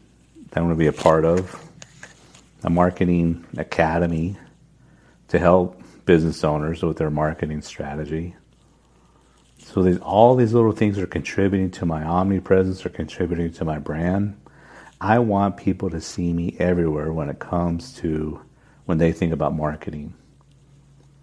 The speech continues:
I want people to think about me first. That's why I have Campbell Marketing Group. That's why I complement it with this podcast.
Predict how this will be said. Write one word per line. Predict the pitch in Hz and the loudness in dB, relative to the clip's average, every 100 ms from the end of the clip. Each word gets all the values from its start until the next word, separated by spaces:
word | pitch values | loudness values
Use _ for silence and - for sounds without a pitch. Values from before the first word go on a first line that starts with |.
| _ _ - - - - - - | _ _ -20 -20 -20 -20 -20 -12
I | 85 | -4
want | 92 - | -4 -2
people | 98 92 | -2 0
to | 87 | 0
think | - 90 | 0 0
about | 85 82 | 2 0
me | 82 78 | -2 -6
first. | - 80 67 - - - - - - - - - - - - - - - - - - - - | 0 0 0 -10 -16 -18 -20 -20 -20 -20 -20 -20 -20 -20 -20 -20 -20 -20 -20 -20 -20 -20 -8
That's | - 76 - | 0 0 2
why | 90 85 | 0 0
I | |
have | 87 85 80 80 80 - - - - - - - - - - - - - - - - | -2 -2 -2 -4 -6 -12 -20 -20 -20 -20 -20 -20 -20 -20 -20 -20 -20 -20 -20 -20 -14
Campbell | - 85 85 | -2 0 0
Marketing | 82 90 90 82 76 | 0 0 -2 -4 -6
Group. | 76 67 - - _ - _ _ - | -8 -12 -14 -20 _ -20 _ _ -14
That's | - - - | -12 -12 -6
why | 80 82 | -4 -4
I | |
complement | - 90 85 87 85 87 | 0 0 2 -2 -2 -2
it | |
with | 92 87 90 87 | -2 -4 -6 0
this | 90 - | 0 0
podcast. | - 87 90 - - - - - | 0 0 0 -4 -6 -6 -16 -20